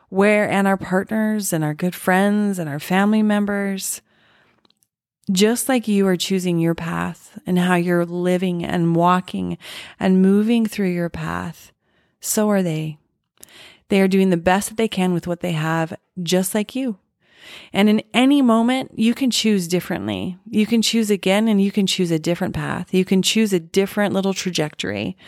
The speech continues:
as far as how you're wanting to embody your form today.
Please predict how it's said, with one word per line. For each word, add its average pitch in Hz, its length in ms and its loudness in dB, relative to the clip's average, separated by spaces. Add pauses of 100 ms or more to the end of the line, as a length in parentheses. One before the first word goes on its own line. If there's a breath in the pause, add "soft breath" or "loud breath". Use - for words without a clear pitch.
(380 loud breath)
as 190 160 0
far 190 160 4
as 190 120 0
how 196 180 0
you're 220 200 2
wanting 175 420 2
to 170 180 -4
embody 175 600 0 (280 loud breath)
your 196 340 2
form 175 400 0
today. 165 580 -6